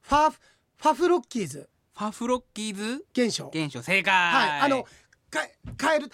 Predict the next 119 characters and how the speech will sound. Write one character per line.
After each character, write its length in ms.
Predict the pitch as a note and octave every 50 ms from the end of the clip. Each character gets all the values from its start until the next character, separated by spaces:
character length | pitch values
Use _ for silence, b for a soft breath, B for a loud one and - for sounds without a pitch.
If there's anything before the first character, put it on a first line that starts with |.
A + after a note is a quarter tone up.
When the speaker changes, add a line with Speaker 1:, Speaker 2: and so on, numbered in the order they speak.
| B B -
Speaker 1:
で、 120 | G#4+ G4+
こ 140 | - - F4+
れ 80 | G4+ G4+
っ 20 |
て、 380 | - _ G#4 G#4 E4+ G#3+ E3 - _ _ _ _ -
ち 80 | A4+
ょ 20 | A#4
っ 20 |
と 100 | - D4+
ま 100 | A#3+ G#3+
あ、 60 | G3+
補 180 | F#3 G#3 - A#3+
足 200 | C4+ - - A#3+
い 60 | A#3
ろ 80 | A3+ A3
い 40 |
ろ 60 | A3 G#3
し 40 |
て 80 | - A3+
い 40 | -
く 100 | - -
け 100 | - E3
ど、 180 | F3 E3+ C3+ B B B B B -
え 60 | G4
え 20 | C5+ C#5+ C5
じ 80 | - C5+
ゃ 60 | G#4+
な 140 | D#4 D4 B3
い 40 | -
か 100 | - G3+
っ 40 | -
て 120 | - F3
授 140 | C#3+ B3+ B3+
業 140 | C#4+ B3 E3
で 100 | F#3 E3
習 200 | D#3+ F3+ - -
っ 40 |
た 120 | - - D#3
じ 80 | D3
ゃ 20 | D3+
な 140 | C#3+ D#3 F3+
い。 20 |
え 60 | G3 G3+
え 40 | G3
じ 80 | F#3+
ゃ 20 | F3+
な 100 | F3 E3
い 60 | D3+
か、 100 | - E3+
え 100 | F3+ F#3
え 40 | F3
じ 80 | F3
ゃ 40 | E3
な 120 | D#3+ D#3+ D#3
い 60 | C#3+
か 100 | - D3
っ 40 | C3
て。 300 | _ - - C#3+ - - _ _ _ _
歴 180 | D4+ C#4+ - -
史 120 | - D#4
で 60 | D4+
習 180 | C#4 E4+ F4 D#4
っ 20 |
た 100 | - C#4
と 60 | -
思 80 | F3+ E3
う 40 | D3
ん 20 |
だ 80 | C3+ B2
け 80 | C#3
ど、 160 | D3 D3+ C3+ B B B B B
そ 120 | - - G4+
れ 60 | G4+
日 160 | E4+ D#4 F4 F4
本 260 | - G4+ G#4+ G#4+ G4
最 180 | - D#4 D#4 D#4+
初 140 | A#3+ D#4+ D#4
の、 320 | E4 F4 E4+ C#4 E3+ b b b b b b b _ -
う 80 | - C4
ー 600 | C4 B3+ B3+ C4 B3 A#3+ A#3+ A#3+ A#3+ A#3+ A#3 A#3+
ん、 40 |
フ 60 | - B3+
ァ 60 | B3
フ 80 | B3
ロ 80 | A#3+ A#3
ッ 20 |
キ 100 | - B3+
ー 40 | A3
ズ 80 | F3+ G#3+
現 180 | A3+ A3 G3+
象 100 | E3 F#3
じ 80 | D#3 D#3
ゃ 60 | D#3+
な 80 | D#3+ D#3+
い 20 |
か 100 | - F3+
っ 20 | F3+
て 100 | - D#4
言 20 |
わ 60 | C#4
れ 40 | -
て、 80 | - D4
ま 100 | D#4+ D#4
あ 40 |
い 240 | B3+ A3 A3 G#3+ G3+
い 40 | F#3
で 100 | F3+ D3+
し 80 | - E3
ょ 40 |
う。 20 | C#3
は 80 | - F3+
い、 60 | D3
今 100 | - D#3+
日 60 | - -
行 60 | _
き 60 | -
ま 60 | C#3
し 80 | B2+ C#3
ょ 120 | A#2+ -